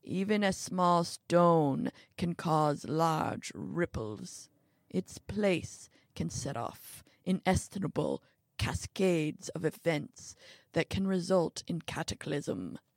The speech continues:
I assume that the one who neutralized him is the one herself?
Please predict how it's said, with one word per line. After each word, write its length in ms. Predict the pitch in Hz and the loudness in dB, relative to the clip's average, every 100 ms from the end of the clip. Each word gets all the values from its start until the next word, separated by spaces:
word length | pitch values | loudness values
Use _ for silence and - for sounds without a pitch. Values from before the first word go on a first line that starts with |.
| - | -4
I 80 | 170 | 0
assume 600 | 190 - - 247 269 294 | 0 -2 -4 -2 -2 -4
that 180 | 269 - | -6 -6
the 100 | 202 | -6
one 400 | 226 226 233 262 | -4 -2 -2 -4
who 100 | 247 | -2
neutralized 800 | 233 233 - - 254 240 247 - | 0 -2 -4 -2 -2 0 -4 -6
him 220 | 269 269 | -4 -2
is 160 | 269 240 | -4 -4
the 120 | - | -6
one 400 | 214 202 202 202 | -2 0 -2 -4
herself? 760 | 220 202 - - 269 359 453 | -4 -4 -6 -8 -6 -8 -10